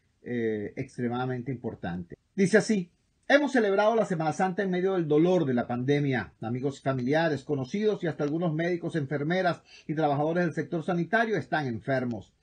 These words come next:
A ellos vaya nuestra oración y nuestra palabra de consuelo y de ánimo en esta hora de cruz. Es importante que tengan una actitud positiva, no pierdan la fe y aférrense a la oración por su salud. Necesitamos la bendición de Dios,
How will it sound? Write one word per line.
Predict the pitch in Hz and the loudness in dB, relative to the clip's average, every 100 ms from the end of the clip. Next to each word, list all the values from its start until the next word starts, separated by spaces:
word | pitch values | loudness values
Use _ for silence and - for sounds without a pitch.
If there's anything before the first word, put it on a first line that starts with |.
| _ - | _ -4
A | 127 | 0
ellos | 151 | 0
vaya | 143 151 156 | 2 0 0
nuestra | 147 139 127 | -4 -2 -2
oración | 120 - 180 190 | -2 -2 -4 -2
y | |
nuestra | 165 - 135 | -4 -4 -4
palabra | 131 131 156 | -2 0 0
de | 160 | -2
consuelo | 147 123 180 190 190 185 - - | -2 -6 -2 0 0 -2 -6 -2
y | 151 | 2
de | 165 | 4
ánimo | 196 190 156 135 - _ | 4 4 2 0 -4 _
en | 127 131 | -6 -4
esta | 143 - 143 | -4 0 2
hora | 160 143 127 | 4 2 0
de | 110 | 0
cruz. | 143 139 127 - _ _ - | 0 2 0 -6 _ _ -12
Es | 120 | -4
importante | 160 139 151 123 - 185 208 214 | -2 0 0 0 0 0 0 -2
que | 170 | -2
tengan | 151 156 165 | -2 -2 -2
una | 165 | -2
actitud | 156 143 143 135 | -2 -2 -2 -2
positiva, | 165 - 120 165 160 143 | -6 -6 -6 -2 0 2
no | 147 165 | 0 0
pierdan | 208 202 202 | 0 2 0
la | 185 - | 0 -2
fe | 185 | -2
y | 196 | 0
aférrense | 180 - 220 208 190 151 147 123 - - | -2 4 4 6 0 -2 -4 -4 -10 -2
a | |
la | 151 | 2
oración | 147 139 175 180 | 2 0 0 -2
por | 170 139 | -2 -6
su | 139 | -4
salud. | 139 143 147 131 - _ | 0 2 2 0 -4 _
Necesitamos | 196 202 202 185 196 - 233 240 247 214 | -2 0 0 -2 -6 -2 -2 0 -2 -2
la | 175 | -2
bendición | 165 151 143 175 175 | -2 -4 -4 -4 -2
de | 180 | -2
Dios, | 170 185 180 - | -2 0 -2 -6